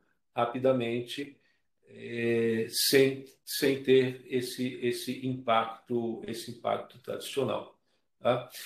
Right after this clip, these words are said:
E o interessante também é que o modelo de consumo financeiramente é também o, o pagamento de acordo com o tamanho.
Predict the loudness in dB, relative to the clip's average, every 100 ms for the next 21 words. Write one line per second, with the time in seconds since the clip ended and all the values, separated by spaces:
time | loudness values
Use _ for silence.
0 | -4 4 6 6 6 4 0 -2 0 0
1 | 2 0 -6 -12 _ -2 -2 -2 -2 0
2 | 4 4 4 8 8 8 0 -10 -16 _
3 | _ _ _ _ -12 -10 -4 2 4 4
4 | -2 -8 _ _ _ -20 -14 -12 -8 -6
5 | -6 -6 -6 -8 -12 -14 _ 0 0 4
6 | 4 4 4 2 -4 -10 _ _ _ -2
7 | 0 -2 -6 -14 2 4 6 4 2 -2
8 | -4 -2 -2 -2 0 0 0 -4 -6 -6
9 | -4 -4 -4 -8 -12